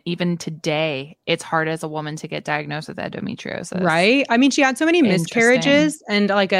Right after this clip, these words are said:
Speaker 1: Mm,
Speaker 2: ectopic
Speaker 1: maybe, yeah.
Speaker 2: pregnancy that maybe they
Speaker 1: Yeah.
Speaker 2: were like, "Hey, you got some, some issues. Let's take a look."
Speaker 1: Yeah.
Speaker 2: Um,
Speaker 1: Mm.
Speaker 2: and it's so sad
Speaker 1: Yeah.
Speaker 2: because she just
Speaker 1: And
Speaker 2: wants a family. They say, like,
Speaker 1: Mm.
Speaker 2: if she had to choose between her career and a child, she would have chosen a child. Like,
Speaker 1: Mm.
Speaker 2: there was, like, no choice. She was like,
Speaker 1: Yeah.
Speaker 2: "Yep," she just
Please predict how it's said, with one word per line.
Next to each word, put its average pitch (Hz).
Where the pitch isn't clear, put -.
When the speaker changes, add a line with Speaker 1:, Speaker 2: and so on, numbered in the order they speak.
Speaker 1:
Mm, 185
Speaker 2:
ectopic 180
Speaker 1:
maybe, 165
yeah. 165
Speaker 2:
pregnancy 240
that 254
maybe 185
they 165
Speaker 1:
Yeah. 160
Speaker 2:
were 156
like, 160
"Hey, 202
you 185
got 180
some, 180
some 190
issues. 196
Let's 180
take 185
a 170
look." 170
Speaker 1:
Yeah. 175
Speaker 2:
Um, 180
Speaker 1:
Mm. 175
Speaker 2:
and 247
it's 254
so 226
sad 226
Speaker 1:
Yeah. 233
Speaker 2:
because 202
she 233
just 233
Speaker 1:
And 226
Speaker 2:
wants 294
a 285
family. 202
They 214
say, 220
like, 233
Speaker 1:
Mm. 196
Speaker 2:
if 202
she 175
had 202
to 240
choose 220
between 214
her 202
career 190
and 196
a 185
child, 170
she 202
would 175
have 165
chosen 170
a 160
child. -
Like, 190
Speaker 1:
Mm. 175
Speaker 2:
there 196
was, 180
like, 180
no 175
choice. 160
She 180
was 170
like, 156
Speaker 1:
Yeah. 170
Speaker 2:
"Yep," 170
she 180
just 180